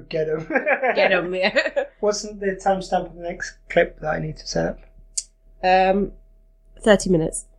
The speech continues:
Speaker 1: Thirty minutes. Yeah, I, I, <sighs> this is the bit which I was talking about where hi-, his dad says something that he should have known himself.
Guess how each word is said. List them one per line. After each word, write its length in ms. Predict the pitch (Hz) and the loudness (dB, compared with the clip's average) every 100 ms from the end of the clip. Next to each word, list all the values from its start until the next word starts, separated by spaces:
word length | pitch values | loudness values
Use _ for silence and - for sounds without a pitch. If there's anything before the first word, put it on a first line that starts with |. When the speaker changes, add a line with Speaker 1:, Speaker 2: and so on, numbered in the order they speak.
| _ _ - | _ _ -18
Speaker 1:
Thirty 120 | 127 | -16
minutes. 240 | - - _ _ _ _ - | -18 -20 _ _ _ _ -2
Yeah, 260 | 214 202 - | 6 6 4
I, 300 | 185 202 214 - | 4 6 4 0
I, 180 | - - - - | -6 -8 -6 -2
<sighs> 1000 | - - - _ _ _ _ _ _ - | -2 -2 -10 _ _ _ _ _ _ -8
this 220 | 247 247 | -4 -2
is 80 | 208 | -4
the 80 | 208 | 0
bit 200 | 196 190 | 2 2
which 160 | 185 180 | 2 2
I 40 | |
was 120 | 165 | 2
talking 220 | - 170 | 0 -2
about 240 | 170 160 160 | 0 -2 -2
where 320 | 160 156 156 _ _ _ _ _ _ _ | -6 -6 -6 _ _ _ _ _ _ _
hi-, 260 | - - - _ - | -20 -20 -20 _ -20
his 280 | - 180 170 | -16 -12 -12
dad 380 | - 180 175 175 | -2 0 0 -2
says 340 | - 170 156 | -2 -2 -2
something 720 | - 160 165 - 151 143 139 - _ _ _ _ _ _ _ _ _ _ _ _ _ | -4 -6 -6 -4 -2 -2 -8 -18 _ _ _ _ _ _ _ _ _ _ _ _ _
that 500 | - 143 143 - - - _ _ _ _ _ _ _ _ _ | -2 -2 -2 -10 -12 -12 _ _ _ _ _ _ _ _ _
he 500 | _ - 175 170 151 - | _ -8 -4 -2 -4 -4
should 280 | - 156 | 0 2
have 80 | 147 | 2
known 280 | 151 156 151 | -2 -4 -4
himself. 540 | 151 156 - 170 180 | -6 -2 0 2 0